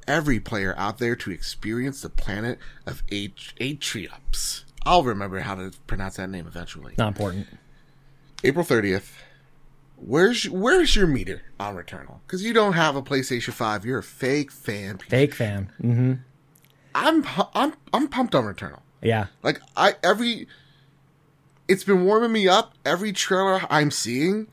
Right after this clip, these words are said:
Speaker 1: it's looking more action arcadey to me.
Speaker 2: Yeah.
Speaker 1: And I'm just, I'm digging it. Like, I'm really liking what the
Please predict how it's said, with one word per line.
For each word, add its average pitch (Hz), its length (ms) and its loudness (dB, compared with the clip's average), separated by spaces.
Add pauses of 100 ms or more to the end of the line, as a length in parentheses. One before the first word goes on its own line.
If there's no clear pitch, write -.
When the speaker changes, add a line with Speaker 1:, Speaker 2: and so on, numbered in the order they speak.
(300)
Speaker 1:
it's 135 300 -2
looking 160 340 2
more 143 320 2
action 151 540 2
arcadey 120 640 -4
to 196 80 2
me. 233 360 -2
Speaker 2:
Yeah. 123 260 2 (100)
Speaker 1:
And 156 120 0
I'm 185 160 -2
just, 349 280 -2 (180)
I'm 151 320 2
digging 180 460 -2
it. - 180 -12 (400)
Like, 139 160 0
I'm 147 180 4
really 180 240 4
liking 156 520 2
what 135 240 2
the 123 180 0